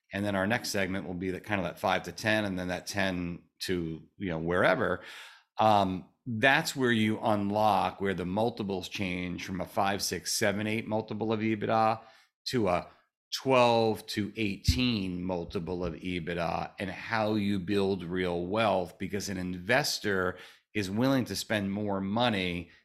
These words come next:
if they don't need to replace you. And just to kind of, I know many of our listeners already know this, some may not, but to make it clear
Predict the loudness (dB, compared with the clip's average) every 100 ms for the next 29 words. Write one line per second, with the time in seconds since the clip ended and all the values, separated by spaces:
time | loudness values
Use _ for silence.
0 | -8 -2 -2 0 0 0 0 -2 0 -2
1 | -2 -2 -2 -2 -2 -4 0 2 2 0
2 | 0 -4 -10 -20 -20 _ _ -2 0 -2
3 | 0 -6 -2 0 2 2 0 0 0 0
4 | -2 -2 0 0 0 -2 -2 -4 -4 -4
5 | -4 -4 -2 0 2 2 0 -2 -2 -4
6 | -4 0 0 2 -2 -6 -20 -20 _ _
7 | 0 2 2 0 2 2 4 0 -4 -12
8 | -4 0 2 2 2 -2 -6